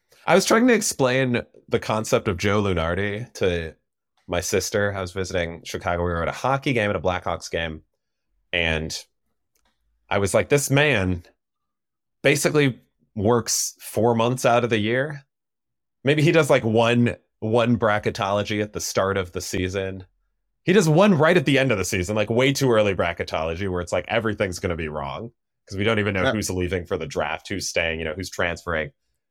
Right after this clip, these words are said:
Speaker 1: And then he does one at the start of the season, and then it's maybe a couple every few months, and then February and March are, like, his big months 'cause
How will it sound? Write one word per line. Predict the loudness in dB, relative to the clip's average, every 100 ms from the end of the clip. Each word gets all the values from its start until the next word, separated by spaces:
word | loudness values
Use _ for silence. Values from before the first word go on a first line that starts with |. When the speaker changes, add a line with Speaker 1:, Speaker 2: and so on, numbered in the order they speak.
| _ _ -6
Speaker 1:
And | -2
then | 0
he | 0
does | 0
one | 2 2
at | 2
the | 0
start | 2 2
of | 2
the | -2
season, | -4 -4 -2 -4 -4
and | -6 -4
then | -4
it's | -4 -2
maybe | 0 2
a | 0
couple | 0 -4 -2 -4 -4 -2
every | -2 -2 -4 -8 -20 _ _ _ _ -4
few | 0
months, | 2 0 -2 -8
and | -4 0
then | 2 0 -2 -4 _ _ _ _ -16
February | 0 2 4 6 6 4
and | 4
March | 2 2 0 0
are, | 0
like, | 0
his | -6 -4
big | -2 0
months | -2 -6 -8 -10
'cause | -10 -10